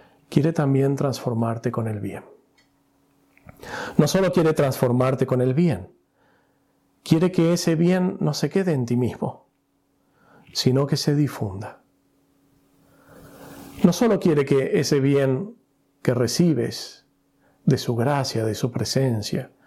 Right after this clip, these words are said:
se difunda, sino que todo ello llegue a cumplirse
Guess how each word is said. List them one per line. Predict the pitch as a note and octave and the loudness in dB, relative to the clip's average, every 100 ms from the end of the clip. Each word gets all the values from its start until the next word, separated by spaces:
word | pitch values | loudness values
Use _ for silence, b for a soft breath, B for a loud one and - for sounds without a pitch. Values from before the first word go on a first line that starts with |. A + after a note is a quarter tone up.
| b b b b _ _ _ - | b b b b _ _ _ -6
se | - G#2+ | 0 0
difunda, | G#2 - F3+ C3 A#2 A2+ - _ _ B B B B B | 2 4 4 4 0 -6 -12 _ _ B B B B B
sino | - D#3 G#3 | 2 2 2
que | G#3 | 0
todo | G#3 G#3 G3 | 2 2 2
ello | G3 G#3 G3+ | 0 0 0
llegue | F3 G3 G3 | 2 2 2
a | F#3 | 0
cumplirse | D#3 C#3 F3+ A3+ A#3 - A3+ A3+ | -2 0 2 2 0 -2 -4 -4